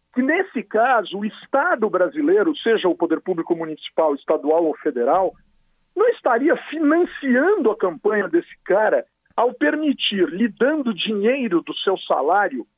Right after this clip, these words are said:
que ele fizesse campanha livremente pelas cidades a despeito de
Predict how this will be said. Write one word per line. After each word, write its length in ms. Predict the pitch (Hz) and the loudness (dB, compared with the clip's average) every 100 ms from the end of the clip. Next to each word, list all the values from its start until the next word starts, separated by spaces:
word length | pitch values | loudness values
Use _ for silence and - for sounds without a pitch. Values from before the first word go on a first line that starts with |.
| _ _ _ _ _ _ | _ _ _ _ _ _
que 100 | - | -2
ele 280 | 254 269 262 | 0 2 -2
fizesse 460 | 233 208 233 240 214 | -4 -2 0 -2 -4
campanha 560 | - 208 _ 254 269 | -4 -4 _ 0 2
livremente 840 | 214 226 330 - 233 196 262 269 - | -2 0 -2 -2 -4 -2 0 -2 -2
pelas 240 | 214 196 | -2 -2
cidades 380 | 190 185 233 180 | -2 0 0 0
a 40 | 202 | -4
despeito 500 | 202 - 247 233 | -4 -2 -2 -2
de 100 | 196 | -12